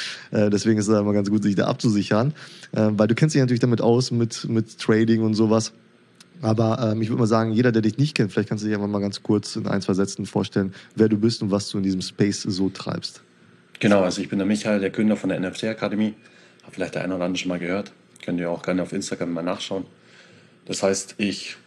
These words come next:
Speaker 2: hab verschiedene Sachen aufgegründet. Der letzten zwei Jahre bin ich schon im N-F-T-Space. Hab eine Community gegründet, gibt mittlerweile auch Coachings im Bereich N F Ts, sodass Leute halt wenig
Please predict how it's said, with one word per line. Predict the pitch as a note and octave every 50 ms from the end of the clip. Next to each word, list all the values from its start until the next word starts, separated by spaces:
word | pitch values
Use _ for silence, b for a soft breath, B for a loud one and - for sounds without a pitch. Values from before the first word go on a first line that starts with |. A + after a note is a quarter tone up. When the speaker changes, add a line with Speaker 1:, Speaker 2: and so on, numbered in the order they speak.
| _ _ _ _ -
Speaker 2:
hab | - - -
verschiedene | G2 F2+ - A#2 A2 G#2 G#2 G2 F#2+ F2
Sachen | - - - G#2+ G2 G#2 A2
aufgegründet. | G2 G2 - - G#2+ F2+ G2 G2+ G2 G2 F#2+ G2 -
Der | F2+
letzten | F2 F2+ F2 - - - F2
zwei | - - F2
Jahre | F2+ F#2 F#2+ F#2+ F2+
bin | F2 E2+
ich | F2 -
schon | - F#2
im | F2+ E2
N-F-T-Space. | E2 E2 D#2+ D#2 - - G2+ - - - G2 F#2 F#2 - - - B B B B B B B B B B B B B -
Hab | - -
eine | - F#2 -
Community | - G2+ G#2+ G#2 G2 G2 - F2+
gegründet, | F#2 F2+ - G2 G2 G2 F#2+ F#2+ F#2 F#2 - - - _ -
gibt | - - -
mittlerweile | F#2+ F2 F2+ E2+ F2+ F2+ F2+ F2 E2
auch | E2 -
Coachings | - - G2 G2 G2 - - - - -
im | F2+ F2
Bereich | E2+ E2+ E2+ E2 -
N | - F2
F | E2+ -
Ts, | - F#2+ G2+ G2+ - - b b b b b b b b b b b b
sodass | - - F#2+ F#2 F2+ F2+ F2+ - -
Leute | F#2+ F#2+ - F2+
halt | E2+ D#2 D#2+
wenig | F#2+ F2+ G2 F#2+ F#2+ -